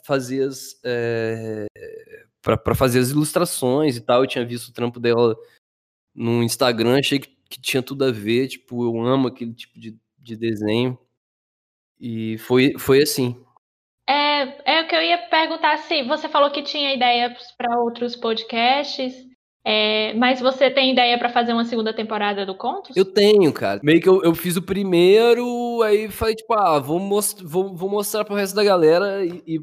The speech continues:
Speaker 1: e, e pra alguns amigos e amigas pra ver o que que eles, que eles acham, assim, né?" Eu tinha gostado do resultado. Aí a maioria das, o pessoal, tipo, fala, achou en-, achou engraçado, gostou e tal. Aí eu comecei, aí os, o, o segundo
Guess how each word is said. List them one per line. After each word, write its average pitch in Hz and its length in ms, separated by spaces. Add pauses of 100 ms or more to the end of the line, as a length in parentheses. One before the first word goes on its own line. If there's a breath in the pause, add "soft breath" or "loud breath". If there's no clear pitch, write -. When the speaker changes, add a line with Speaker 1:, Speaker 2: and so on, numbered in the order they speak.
Speaker 1:
e, 147 320
e 147 40
pra 147 180
alguns 143 300
amigos 135 380
e 143 60
amigas 147 460
pra 165 180
ver 147 120
o 160 40
que - 120
que - 100
eles, 185 420
que - 100
eles 156 200
acham, 131 420
assim, 113 340
né?" 104 100 (640)
Eu 123 120
tinha 143 180
gostado 147 400
do 143 40
resultado. 156 840 (1000 soft breath)
Aí 202 180
a 220 120
maioria 233 400
das, 247 200
o 220 200
pessoal, 220 440
tipo, 214 200 (280)
fala, 214 400
achou 208 280
en-, 202 100
achou 196 220
engraçado, 190 500
gostou 180 500
e 202 60
tal. 196 360
Aí 208 80
eu 208 80
comecei, 208 480
aí 180 180
os, 202 200
o, 180 300
o 175 100
segundo 202 720